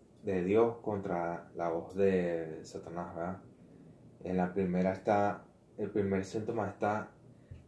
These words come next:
el, el, la voz de Dios te mantiene quieto, ¿ok? Esta es la primera señal. Te mantiene quieto, que en comparación con la voz de,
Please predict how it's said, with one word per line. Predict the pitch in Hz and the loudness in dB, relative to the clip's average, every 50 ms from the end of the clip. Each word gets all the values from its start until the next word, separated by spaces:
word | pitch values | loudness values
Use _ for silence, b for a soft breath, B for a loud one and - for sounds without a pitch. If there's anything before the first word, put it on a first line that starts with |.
| - - | -8 -2
el, | 101 95 95 95 92 90 - | 0 2 2 2 2 0 -2
el, | - 101 101 98 98 98 95 95 87 85 82 78 - - - - - - - - - - - - - - - | -2 0 2 4 4 4 4 2 2 0 -2 -4 -8 -12 -16 -20 -20 -20 -20 -20 -20 -20 -20 -20 -20 -10 -4
la | 104 92 92 | -2 0 2
voz | 95 101 104 110 | 2 0 2 4
de | 113 113 | 4 6
Dios | 110 113 113 120 120 120 - - - - - - - - - - - - - - - - - - - - - - - - - - - - | 8 8 8 6 6 2 -6 -10 -16 -20 -20 -20 -20 -20 -20 -20 -20 -20 -20 -20 -20 -20 -20 -20 -20 -20 -20 -20 -20 -20 -20 -20 -20 -10
te | - 98 92 95 98 95 - - 98 | -4 0 2 2 2 2 -2 -4 -6
mantiene | 92 92 90 90 - 98 95 95 98 107 110 110 113 - - _ - _ - _ - - - - - - - | -4 -4 -4 -2 -2 -2 0 0 0 0 -2 -4 -8 -12 -18 _ -20 _ -20 _ -20 -20 -20 -20 -20 -12 -2
quieto, | - 98 101 101 - - 123 120 - - - - - - - - - - - - - - | 2 2 2 2 0 -2 -6 -6 -6 -14 -20 -20 -20 -20 -20 -20 -20 -20 -20 -20 -20 -20
¿ok? | - - - | -16 -10 -6
Esta | 92 98 101 - - - - - - - - - - - - - | -6 -6 -6 -8 -14 -20 -20 -20 -20 -20 -20 -20 -20 -20 -16 -10
es | - | -6
la | 95 101 | -6 -4
primera | - 110 95 92 92 95 | -2 -2 0 0 0 0
señal. | - - 85 78 76 - - - - | -2 -6 -10 -12 -14 -14 -18 -20 -12
Te | - | -6
mantiene | 95 92 95 95 - 95 95 101 110 110 - | -2 -2 -2 -2 -2 -2 -2 -2 -2 -6 -6
quieto, | - - 110 110 110 - 131 131 - - - - - - B B B B B B B B B B B B B _ - _ - | -2 -2 0 0 0 -2 -4 -6 -6 -8 -18 -20 -20 -20 B B B B B B B B B B B B B _ -20 _ -6
que | 98 92 - 101 | -6 -4 -4 -4
en | 101 | -4
comparación | - 95 90 - 95 90 87 - - - 95 101 107 113 - - - - - - - - - - - | -4 -4 -2 0 0 -2 -2 -2 -4 -4 -4 -4 -4 -4 -10 -14 -20 -20 -20 -20 -20 -20 -20 -20 -20
con | - 95 92 92 | -12 -6 -4 -2
la | 90 95 - - - - - - | -2 -2 -4 -6 -12 -20 -20 -14
voz | - 92 98 95 95 95 95 95 | -6 -2 0 0 0 -2 -4 -2
de, | 101 101 104 110 - - - | 0 0 0 -2 -4 -8 -14